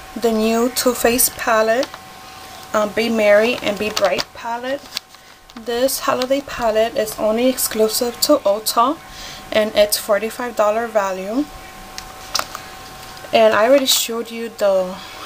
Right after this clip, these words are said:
a few of my favorite things palette. That, that was only for Sephora only. I'll leave the link, the video link down below in the description bar for you to check it out.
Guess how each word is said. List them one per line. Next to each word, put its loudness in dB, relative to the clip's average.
a 0
few 0
of 2
my 0
favorite -4
things -2
palette. 0
That, -4
that 4
was -4
only -2
for -4
Sephora 2
only. 2
I'll 2
leave -4
the 2
link, 0
the 6
video 0
link -4
down 2
below 2
in 0
the 0
description -2
bar 4
for -10
you -10
to -10
check -4
it 0
out. 0